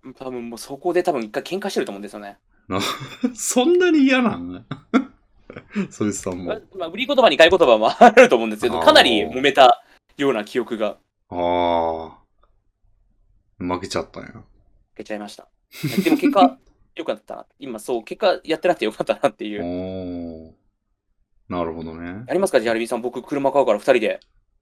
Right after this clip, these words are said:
Speaker 2: あ、<laughs> どうでしょう？<laughs> どうでしょうみたいなやつ？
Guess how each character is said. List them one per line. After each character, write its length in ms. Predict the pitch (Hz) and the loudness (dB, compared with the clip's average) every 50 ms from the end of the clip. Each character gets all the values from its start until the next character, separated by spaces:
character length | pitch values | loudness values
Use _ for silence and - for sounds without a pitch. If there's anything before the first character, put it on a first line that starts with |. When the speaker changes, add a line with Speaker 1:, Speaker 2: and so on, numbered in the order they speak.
| _ _ - | _ _ 0
Speaker 2:
あ、 60 | 98 | 2
<laughs> 0 | |
ど 60 | 107 113 120 - - - 147 - - - - 185 - 226 | 2 2 2 0 0 -2 -4 -4 -4 -2 0 2 2 2
う 40 | - | 2
で 60 | 214 | 0
し 240 | - - - - 320 | -4 -2 -2 -2 -2
ょ 20 | - - - 247 | -2 -4 -8 -8
う？ 60 | - - - - _ - - - - _ _ _ - | -8 -10 -18 -20 _ -20 -20 -20 -20 _ _ _ -20
<laughs> 1200 | - - _ - - - - - - 123 123 - - 214 247 254 254 240 240 226 214 185 135 - | -20 -18 _ -14 -14 -14 -12 -10 -10 -10 -10 -8 -2 0 2 2 4 2 2 0 0 -2 -2 0
ど 160 | - 120 120 120 | 2 4 4 4
う 60 | 117 | 4
で 60 | 107 | 2
し 100 | 110 113 | 2 0
ょ 60 | 101 | 0
う 20 | 95 | 0
み 80 | 92 | 0
た 100 | 95 92 | 0 -2
い 40 | 87 | -2
な 80 | 85 85 | -2 -6
や 80 | 82 | -8
つ？ 380 | - - 82 82 80 - 156 | -6 -4 -4 -4 -4 -4 -8